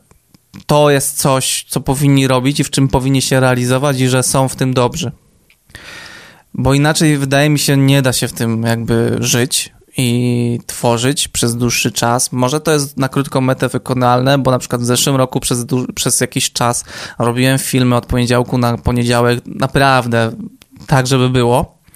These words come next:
I dla mnie poniedziałek wiązał się z katorgą nie dlatego, że to jest poniedziałek, tylko dlatego, że będę musiał wrzucić odcinek. Kurwa, muszę coś zrobić, nie?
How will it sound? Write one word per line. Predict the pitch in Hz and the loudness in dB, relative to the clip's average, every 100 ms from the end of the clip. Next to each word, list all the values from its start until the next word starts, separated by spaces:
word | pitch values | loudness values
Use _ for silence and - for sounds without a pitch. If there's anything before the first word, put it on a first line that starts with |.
| - - - | -20 -20 -6
I | 135 | -2
dla | 127 135 | 0 2
mnie | 139 | 0
poniedziałek | 135 143 143 139 135 131 | 0 2 4 4 4 2
wiązał | 139 135 131 | 2 0 -2
się | 143 | -4
z | |
katorgą | - 135 135 131 135 | -4 -2 0 0 0
nie | 196 254 | 2 2
dlatego, | 147 - 123 120 | 2 0 -2 -2
że | |
to | 123 | -2
jest | 117 | -2
poniedziałek, | - 123 123 120 139 | 0 0 2 2 0
tylko | - 135 | -2 -2
dlatego, | 135 143 143 147 | 0 0 -2 -2
że | 139 | 0
będę | 139 139 147 | 0 2 0
musiał | 143 139 | 0 -2
wrzucić | 143 - | -4 -4
odcinek. | 143 - 165 131 117 - | -4 0 0 0 -2 -4
Kurwa, | 147 127 | -4 -2
muszę | 127 - | -4 -2
coś | 147 | 0
zrobić, | 135 147 135 185 180 127 | 0 2 0 -2 -8 -6
nie? | 123 | -6